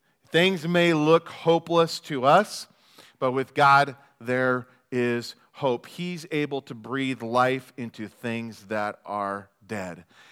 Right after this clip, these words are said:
And we all know that he's done that for us in our lives spiritually.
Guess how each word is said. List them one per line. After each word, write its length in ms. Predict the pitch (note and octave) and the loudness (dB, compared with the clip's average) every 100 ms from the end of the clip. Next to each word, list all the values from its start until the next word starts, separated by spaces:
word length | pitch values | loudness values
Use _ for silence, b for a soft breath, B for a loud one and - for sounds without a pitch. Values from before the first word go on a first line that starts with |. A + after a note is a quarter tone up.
| b | b
And 380 | A2+ A2+ A#2 A2+ | -8 -8 -8 -4
we 100 | C#3 | 0
all 160 | C#3 C#3+ | 2 4
know 160 | D3 | 2
that 120 | C3 B2+ | 2 -2
he's 160 | B2 | -6
done 220 | A2+ C#3 | -2 -2
that 200 | C#3 B2+ | 0 -4
for 240 | - A#2+ B2 | -4 2 6
us 240 | D3+ - | 4 2
in 140 | B2+ G#2+ | -8 -6
our 100 | G#2+ | -2
lives 260 | A2+ A2 | 0 -2
spiritually. 680 | - C3 B2+ C#3+ - E3 | -8 -6 -6 -6 -6 -6